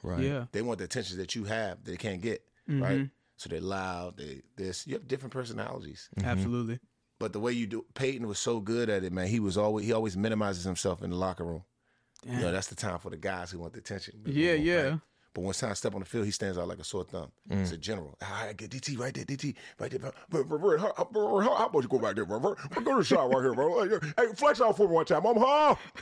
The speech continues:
Speaker 3: You know?
Speaker 1: Yeah, yeah, yeah.
Speaker 2: <laughs> At Omaha, come
Speaker 1: Omaha,
Speaker 2: on.
Speaker 1: yeah.
Speaker 3: Yeah, he's a, he's a funny guy, man. But he's a, he's a perfect example of what is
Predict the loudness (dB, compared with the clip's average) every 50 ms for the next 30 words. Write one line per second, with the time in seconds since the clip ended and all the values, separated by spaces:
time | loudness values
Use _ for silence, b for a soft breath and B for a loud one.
0 | -16 -10 -2 2 6 8 8 8 8 6 6 6 6 6 6 4 4 4 4 2
1 | 2 2 2 2 2 2 0 0 0 0 0 2 2 2 2 4 4 4 4 4
2 | 4 4 4 4 4 4 4 4 4 4 6 6 8 8 8 6 6 4 4 4
3 | 4 4 4 4 4 4 2 0 -4 -8 B B B -6 -6 -6 -4 B 2 4
4 | 4 6 4 4 4 4 4 4 4 4 2 0 0 0 0 2 2 2 4 4
5 | 2 2 2 2 2 2 0 0 0 0 0 2 2 2 0 0 0 -2 -2 -2
6 | b b b b b b b b _ _ _ _ _ 0 2 2 2 2 -2 -2
7 | -4 -2 -2 -2 -2 -2 -2 -6 -8 -6 -2 -2 -2 -2 -2 -4 -6 -6 -8 -8
8 | -6 -4 -4 -2 0 0 0 0 0 -2 -4